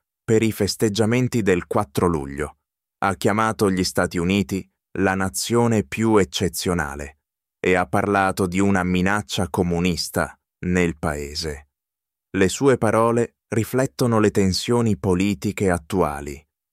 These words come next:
In Sudafrica ci sono disordini per le proteste contro i migranti. Il governo ha inviato circa tremilatrecento soldati per aiutare la polizia.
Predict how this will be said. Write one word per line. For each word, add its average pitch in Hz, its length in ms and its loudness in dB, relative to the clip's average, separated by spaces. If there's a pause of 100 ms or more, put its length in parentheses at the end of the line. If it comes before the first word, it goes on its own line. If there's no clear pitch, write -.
(200)
In 98 220 2
Sudafrica 95 840 0 (220)
ci - 160 -4
sono 135 320 2
disordini 110 760 2
per 98 200 0
le 95 120 4
proteste 95 600 0
contro 92 380 0
i 87 80 0
migranti. 78 720 -4 (360)
Il 98 200 0
governo 92 760 0 (120)
ha 107 160 2
inviato 110 640 2
circa 117 500 -2
tremilatrecento 101 1300 0
soldati 85 800 0
per 95 200 0
aiutare 95 640 2
la 92 120 2
polizia. 82 760 -4